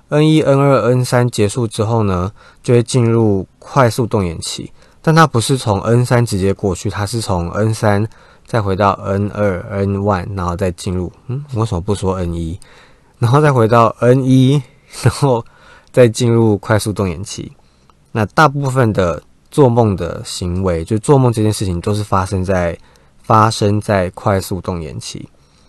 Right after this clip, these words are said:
所以针对这个周期呢，就有学者提出了一个理论，叫做黄金睡眠周期的九十分钟。对，不是黄金周，因为刚刚又讲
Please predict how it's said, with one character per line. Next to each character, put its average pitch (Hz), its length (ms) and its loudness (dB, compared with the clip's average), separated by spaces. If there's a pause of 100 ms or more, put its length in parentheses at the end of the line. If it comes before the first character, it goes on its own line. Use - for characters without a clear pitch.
(320)
所 127 220 4
以 120 280 4 (360)
针 165 160 2
对 175 140 4
这 170 120 4
个 151 120 4
周 147 320 4
期 104 260 -2
呢， 98 180 0
就 135 160 0
有 104 120 4
学 98 280 -2
者 92 320 -4 (240)
提 - 140 -2
出 135 200 0
了 127 100 6
一 107 80 4
个 98 100 0
理 92 260 -2
论， 113 220 2
叫 110 140 0
做 107 360 4 (380)
黄 127 320 4
金 151 260 2
睡 143 280 2
眠 107 260 2
周 120 240 2
期 - 240 -4
的 85 160 -2
九 87 240 -4
十 92 160 -8
分 101 240 0
钟。 101 340 0 (1400)
对， 101 140 0
不 90 140 -2
是 123 160 2
黄 104 200 0
金 101 220 0
周， 95 320 0 (960)
因 139 60 0
为 131 40 4
刚 135 160 2
刚 135 140 4
又 143 160 6
讲 85 360 -2